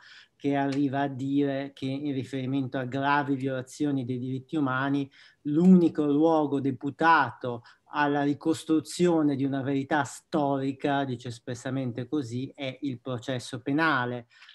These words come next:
una posizione che è stata anche molto, molto criticata. Ehm, il secondo tema, eh, che viene, diciamo, in gioco, anche questo molto discusso,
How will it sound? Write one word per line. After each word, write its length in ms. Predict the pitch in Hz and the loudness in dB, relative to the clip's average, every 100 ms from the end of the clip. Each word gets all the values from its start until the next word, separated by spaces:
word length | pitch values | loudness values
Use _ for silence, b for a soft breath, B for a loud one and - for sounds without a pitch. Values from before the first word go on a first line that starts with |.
| - | -10
una 220 | 131 135 | -6 -6
posizione 560 | 117 135 131 143 143 135 | -6 -6 -6 -6 -6 -6
che 100 | 131 | -8
è 20 | |
stata 340 | - 135 131 | -6 -6 -4
anche 240 | 131 120 131 | -6 -4 -4
molto, 680 | 127 135 117 131 120 117 b b b | -4 -6 -6 -8 -8 -10 b b b
molto 500 | 135 135 143 127 139 | -4 0 0 0 -2
criticata. 920 | - 135 123 123 139 127 120 117 117 117 B B _ | -2 -4 -2 -4 0 0 -2 -6 -12 -12 B B _
Ehm, 800 | 190 170 170 165 160 160 160 - _ _ _ _ - 214 | 2 4 6 4 6 6 4 -2 _ _ _ _ -6 4
il 140 | 185 | 4
secondo 580 | - 175 196 208 180 165 | 6 4 6 8 6 6
tema, 880 | 202 185 151 139 131 131 160 143 135 | 6 6 4 2 -2 -4 -4 -2 -2
eh, 40 | |
che 140 | 127 147 | 0 0
viene, 500 | 139 160 151 139 135 | 4 4 2 0 -4
diciamo, 640 | 127 - 143 135 131 127 147 | -6 -4 -2 0 -2 -4 0
in 180 | 170 | 4
gioco, 760 | 185 147 139 139 - 175 185 185 B B _ | 4 4 0 -2 0 4 4 2 B B _
anche 360 | 143 143 143 | -4 -2 -2
questo 420 | 139 147 147 - 131 | 2 2 2 -2 -2
molto 420 | 135 147 143 139 | 0 0 -2 -4
discusso, 880 | 131 127 - 151 135 113 - 175 | -6 -8 -8 -6 -6 -6 -4 -2